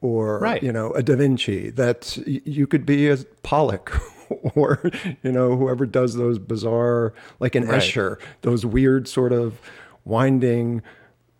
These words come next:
Speaker 1: little caverns through your mind. Just, just to have that freedom of a, and that's the, the biggest thing I think with our own creativity is sometimes we judge ourselves so harshly that we then tend to put a box over that candle and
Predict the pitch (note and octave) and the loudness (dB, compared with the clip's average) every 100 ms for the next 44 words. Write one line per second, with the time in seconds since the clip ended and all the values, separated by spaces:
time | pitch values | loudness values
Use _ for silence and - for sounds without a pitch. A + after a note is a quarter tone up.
0 | _ - B2+ F#2+ - C3 C3 C3 A#2+ - | _ -2 0 -2 0 2 4 2 0 2
1 | C3 A#2+ A#2 B2+ B2 G2 G2 C#3+ - F2+ | 2 4 2 2 2 -2 -4 -6 -6 -2
2 | D3+ C3+ - _ - B2 A#2 D#3+ D#3 C3+ | -2 -2 -12 _ 0 0 0 -2 0 0
3 | - - F3+ F#3 D#3 B2+ B2 A#2+ A#2+ - | -2 -2 2 4 4 2 2 0 -2 -6
4 | _ A2+ - C3+ F#3+ G#3+ - A2 - A#2+ | _ -8 -2 0 0 -2 -4 -6 -6 -6
5 | G#2+ B2 A#2 - A2+ G#2 G2+ A2 A2 G#2 | -4 -2 -4 -4 -6 -6 -6 -8 -6 -2
6 | A2 A2+ A#2 - G#2+ G#2 A#2+ A#2 G#2 G2 | -2 -2 -4 -4 -4 -4 -4 -4 -6 -8
7 | - A#2 B2+ A2+ A2 A#2 G2+ - _ - | -6 -6 -4 -6 -6 -6 -6 -10 _ -2
8 | B2 A2+ A2 - A2 G#2+ - - B2 G#2+ | -2 0 -4 -2 -4 -6 -8 -2 -2 0
9 | A2 B2 - D#3+ F3 F#3 - - _ _ | -2 -2 -2 -2 -2 -4 -10 -20 _ _
10 | _ _ - C#3 B2+ - C3 A#2+ - C#3 | _ _ -8 -2 0 0 -4 -4 -2 0
11 | C3+ C3+ C#3+ C3 A#2+ - A#2 A#2 A2 - | 0 0 0 0 -2 -2 0 0 -2 -8
12 | _ - _ _ _ _ _ _ - B2 | _ -20 _ _ _ _ _ _ -4 -2
13 | B2+ A#2+ - A#2 G#2+ G#2 - B2 A2+ G#2+ | 0 -2 -2 -4 -4 -6 -6 -6 -4 -6
14 | G2+ G2+ G2 | -6 -8 -12